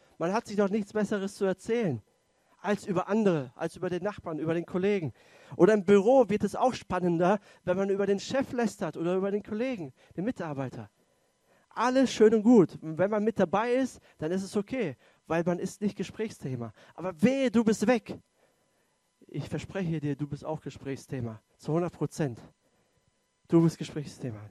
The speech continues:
Deswegen lästern und, und Klatsch und Tratsch, das macht einen kaputt. Man kann kein guter Freund werden,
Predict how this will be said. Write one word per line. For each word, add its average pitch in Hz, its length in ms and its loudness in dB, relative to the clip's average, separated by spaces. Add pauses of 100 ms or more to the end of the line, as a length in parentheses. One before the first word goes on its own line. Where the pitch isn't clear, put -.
Deswegen 160 400 0 (220)
lästern 180 500 -4
und, 156 280 -4 (360)
und 156 340 -2
Klatsch 180 300 -4
und 160 100 -2
Tratsch, - 400 -4
das 156 240 -2
macht 151 160 -4
einen 147 160 -4
kaputt. - 500 2 (4000)
Man 160 180 -4
kann 254 260 -4
kein 208 240 -4
guter 202 240 0
Freund 165 380 0
werden, 139 400 -2